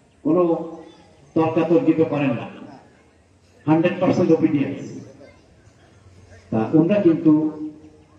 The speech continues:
একটু বললেন, আল্লাহ রাব্বুল আলামিন, এইখানে একজন দিনদার ব্যক্তি আছে, সারাদিন শুধু নামাজ কালাম পড়ে, বাড়িতেও যান না, আর তসবিহ তাহলিল করেন,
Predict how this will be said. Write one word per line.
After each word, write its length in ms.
একটু 180
বললেন, 400
আল্লাহ 200
রাব্বুল 280
আলামিন, 560
এইখানে 400
একজন 720
দিনদার 460
ব্যক্তি 300
আছে, 260
সারাদিন 520
শুধু 480
নামাজ 420
কালাম 300
পড়ে, 220
বাড়িতেও 380
যান 220
না, 380
আর 240
তসবিহ 380
তাহলিল 360
করেন, 260